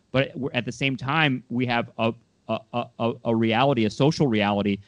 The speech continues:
in which Americans have gone off the deep end into believing all sorts of nonsense. And it's a really, it's a really tricky thing to, to unpack. It feels like a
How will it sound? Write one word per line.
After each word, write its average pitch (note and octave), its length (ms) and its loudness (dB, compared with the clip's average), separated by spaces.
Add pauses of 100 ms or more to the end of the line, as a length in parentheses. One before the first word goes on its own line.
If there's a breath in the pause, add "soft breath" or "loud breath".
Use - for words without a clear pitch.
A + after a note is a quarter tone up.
(120 soft breath)
in A#2 80 0
which A2+ 160 2
Americans A2+ 460 2
have G2 120 -4
gone A2 220 0
off A2 140 0
the G#2 100 0
deep G#2+ 460 6
end F#2+ 240 2 (180 soft breath)
into E3+ 220 6
believing D#3+ 580 6
all D3 220 6
sorts E3+ 320 2
of B2 120 0
nonsense. A2 560 2 (200 soft breath)
And D3 100 0
it's D#3+ 120 -2
a D#3 80 4
really, D3+ 520 6 (240)
it's - 120 -4
a E3 40 6
really D3 360 6
tricky B2 340 -2
thing A#2+ 300 0
to, F#2+ 180 2
to G#2+ 240 -6
unpack. G#2 420 0
It - 140 -10
feels B2 220 0
like G#2+ 140 0
a F2+ 140 -2